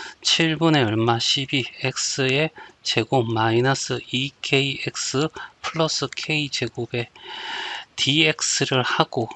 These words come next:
이게 어떻게 해서 K가 되더라, 이런 얘기잖아. 그러면 얘 어떻게 해서,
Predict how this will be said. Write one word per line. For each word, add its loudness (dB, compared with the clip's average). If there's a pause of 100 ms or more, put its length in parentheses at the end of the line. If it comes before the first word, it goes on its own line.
이게 0
어떻게 -2
해서 -2
K가 -2
되더라, -6
이런 2
얘기잖아. 0 (440)
그러면 4
얘 4
어떻게 0
해서, 2